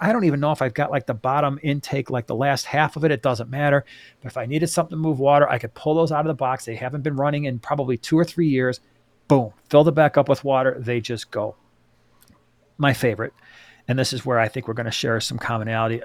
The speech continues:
the Seachem titles. Because now what you're getting there is you're getting a company that a-, actually has, you know, a high level of, uh, quality control.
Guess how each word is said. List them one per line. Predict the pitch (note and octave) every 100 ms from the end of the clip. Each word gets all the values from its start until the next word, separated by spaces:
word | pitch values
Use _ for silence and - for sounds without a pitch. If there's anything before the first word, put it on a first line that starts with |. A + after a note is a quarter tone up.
| D3+
the | D#3 D3+
Seachem | - C#3+ - A#2+
titles. | - G#2+ B2 B2+ - _ - - _
Because | B2 D3+ B2+
now | D3+ E3+
what | F3+ G3+
you're | E3
getting | D3 C3+ C3
there | A#2+ A#2 A2+ _ _ _ _ _ _ _ _ -
is | D3 C3
you're |
getting | B2+ D3+ D#3
a |
company | - D3+ D#3+ D3+
that | C#3 C#3+
a-, | D3 C3 C3+ -
actually | C#3+ - D3
has, | C3 C3 - -
you | C3
know, | B2+
a | B2+
high | - C3 C3
level | A#2+ B2+ B2+ C3
of, | B2 B2 A2+ - -
uh, | A#2 - - - _ -
quality | - D3 C#3+ C#3
control. | - C3+ - B2 A#2